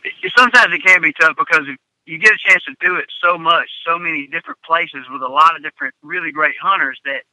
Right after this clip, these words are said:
it don't take much to, I call it, I call it G T, guy talk. You, you can cut through and you can tell when people are just saying something and telling you a kind of line of just stuff just to kind of make it sound good to try to impress you. And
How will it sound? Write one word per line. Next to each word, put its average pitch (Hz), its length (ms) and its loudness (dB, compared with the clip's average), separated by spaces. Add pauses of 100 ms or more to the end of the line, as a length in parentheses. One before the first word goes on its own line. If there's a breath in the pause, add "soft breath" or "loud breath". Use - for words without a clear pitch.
(160)
it 180 140 -8
don't 196 240 -4
take 180 240 -4
much 175 400 -6
to, 139 120 -8 (280)
I 143 80 -8
call 170 280 0
it, 151 100 -4
I 165 100 -2
call 175 240 -2
it 135 200 -12
G 175 240 -14
T, 170 280 -10
guy 165 360 0
talk. 143 300 -6
You, 185 160 -12
you 202 180 -12
can 170 160 -14
cut 208 280 -2
through 190 280 -4
and 160 100 -10
you 208 80 -8
can 170 160 -14
tell 196 260 -4
when 160 80 -10
people 160 340 -8
are 139 60 -8
just 151 260 -12
saying 165 280 -2 (100)
something 160 240 -4
and 131 140 -14
telling 165 300 -4
you 147 160 -6
a 127 100 -8 (280)
kind 170 180 0
of 143 60 -10
line 156 380 -4
of 131 100 -14 (140)
just 151 280 -12
stuff 170 360 -6
just 151 260 -18
to 131 80 -16 (100)
kind 151 240 0
of 123 160 -6
make 151 240 -10
it - 60 -20 (140)
sound 170 280 -4
good 135 200 -10
to 123 60 -20
try 147 260 -2
to 139 60 -10
impress 160 360 -6 (100)
you. 135 140 -10
And 143 80 -14